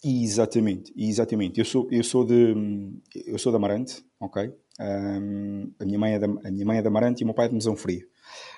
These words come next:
Ahm, e nós também sentimos isso. Tenho muita família minha, pá, toda a minha, grande parte da minha família é ligada às obras,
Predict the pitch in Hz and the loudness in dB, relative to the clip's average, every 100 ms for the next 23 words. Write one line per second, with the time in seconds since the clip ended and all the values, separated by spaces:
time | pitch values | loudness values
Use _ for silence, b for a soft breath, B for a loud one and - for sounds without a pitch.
0 | - - 101 98 101 101 104 120 120 131 | -10 2 4 4 4 2 2 4 4 6
1 | 127 127 127 123 123 107 - 95 104 107 | 4 2 2 0 0 0 -4 -4 -2 -2
2 | 107 113 110 110 110 104 98 - - - | -2 0 0 0 0 -2 -4 -8 -10 -10
3 | _ 110 104 110 - - 107 107 - 107 | _ 0 0 0 -6 -4 -2 -2 -4 -4
4 | 107 117 120 120 117 117 107 92 95 98 | -4 -2 0 2 2 2 0 -2 -6 -8
5 | - | -10